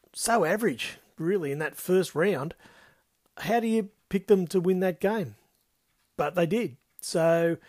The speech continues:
what's gonna happen there this year with tho-, both of those clubs, I think? Like, Bulldogs, you would expect, are going to be on the rise, and the Storm perhaps are going to be coming down. Uh, and Coach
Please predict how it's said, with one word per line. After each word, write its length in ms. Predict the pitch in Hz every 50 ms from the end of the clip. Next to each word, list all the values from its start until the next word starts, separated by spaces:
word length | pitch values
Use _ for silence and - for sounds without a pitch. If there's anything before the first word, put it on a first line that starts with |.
| - - _ _ _ _ _ _ _ - _ _ _ _ _ -
what's 360 | 208 247 254 247 - - -
gonna 200 | 247 247 240 214
happen 320 | 160 190 214 - 202 190
there 140 | 190 196 185
this 140 | 185 170 151
year 120 | 185 190
with 140 | 190 202 156
tho-, 160 | - 190 180
both 320 | 175 175 190 185 208 202 208
of 60 | 196
those 220 | 208 190 180 165
clubs, 360 | - - - 180 175 156 151 165
I 100 | 135 117
think? 180 | 151 143 139
Like, 220 | 135 139 147 147 156
Bulldogs, 400 | 190 202 196 196 185 165 139 160
you 80 | 170
would 120 | 151 156 156
expect, 500 | - - - - - 190 202 196 - - _ -
are 80 | 160
going 200 | 147 156 151 151
to 60 | 147
be 140 | 135 139 139
on 100 | 135 135
the 100 | 131 127
rise, 480 | 123 127 127 131 139 165 190 185 - - _ _ - - _ _ _ _ _ _ - _ -
and 120 | 170 156 151
the 60 | 143
Storm 340 | - - - 196 190 196 170
perhaps 720 | 185 175 - - - 170 175 - - - - - - - - _ _ _ -
are 140 | 175 147
going 180 | 139 147 143 147
to 60 | 143
be 100 | 135 139
coming 340 | - - 156 147 139 135 135
down. 420 | 131 143 147 160 185 208 226 226 _ _ _ _ _ _ _ _ _ _ -
Uh, 520 | 139 139 131 135 139 139 135 135 135 131 - -
and 480 | - 160 143 139 139 135 135 135 135 -
Coach 480 | - 165 160 147 151 - - - -